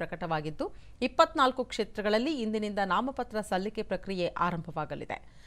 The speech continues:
ನಾಮಪತ್ರ ಸಲ್ಲಿಕೆಗೆ ಇದೇ ಇಪ್ಪತ್ತೇಳು ಕಡೆಯ ದಿನ. ಆಗಸ್ಟ್ ಮೂವತ್ತು ನಾಮಪತ್ರ ವಾಪಸಾತಿಗೆ ಕೊನೆಯ ದಿನವಾಗಿದ್ದು, ಸೆಪ್ಟೆಂಬರ್ ಹದಿನೆಂಟರಂದು ಮೊದಲ ಹಂತಕ್ಕೆ ಮತದಾನ ನಡೆಯಲಿದೆ. ಜಮ್ಮು ಕಾಶ್ಮೀರ ವಿಧಾನಸಭೆಗೆ ಒಟ್ಟು ಮೂರು ಹಂತಗಳಲ್ಲಿ ಚುನಾವಣೆ ನಡೆಯಲಿದೆ.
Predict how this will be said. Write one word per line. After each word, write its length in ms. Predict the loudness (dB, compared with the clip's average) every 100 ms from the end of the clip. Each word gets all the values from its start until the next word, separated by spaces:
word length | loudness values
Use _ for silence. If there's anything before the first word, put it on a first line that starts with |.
| -18 -4 8
ನಾಮಪತ್ರ 500 | 8 8 0 0 0 2
ಸಲ್ಲಿಕೆಗೆ 460 | 2 2 -2 0 -2 -2 2
ಇದೇ 140 | 6 6 6
ಇಪ್ಪತ್ತೇಳು 500 | -2 -2 2 2 2 0
ಕಡೆಯ 220 | 0 0 -2
ದಿನ. 100 | -4 -6 -10 -16 -16 6 10
ಆಗಸ್ಟ್ 320 | 10 10 2 0
ಮೂವತ್ತು 320 | 2 2 0 2
ನಾಮಪತ್ರ 440 | 2 2 -2 0 2 2
ವಾಪಸಾತಿಗೆ 640 | 2 2 2 2 2 0 0
ಕೊನೆಯ 220 | 0 0 -2
ದಿನವಾಗಿದ್ದು, 480 | -2 0 -2 -4 -4 -6 -6 6
ಸೆಪ್ಟೆಂಬರ್ 440 | 6 6 2 2 4
ಹದಿನೆಂಟರಂದು 600 | 2 2 -2 0 0 -2 -4 -2 4
ಮೊದಲ 200 | 4 4 0
ಹಂತಕ್ಕೆ 380 | -4 -2 -2 -2
ಮತದಾನ 400 | -2 0 0 2 -2
ನಡೆಯಲಿದೆ. 420 | -2 -2 -4 -6 -8 -12 -16 -16 -16 -16 -18 -18 -4 6
ಜಮ್ಮು 200 | 8 8 6
ಕಾಶ್ಮೀರ 300 | 4 6 6 8
ವಿಧಾನಸಭೆಗೆ 600 | 8 4 4 2 6 6 6
ಒಟ್ಟು 180 | 4 2 2
ಮೂರು 220 | 2 2 0
ಹಂತಗಳಲ್ಲಿ 520 | -2 0 2 4 2 0
ಚುನಾವಣೆ 400 | 0 2 2 0 0
ನಡೆಯಲಿದೆ. 420 | -2 -2 2 2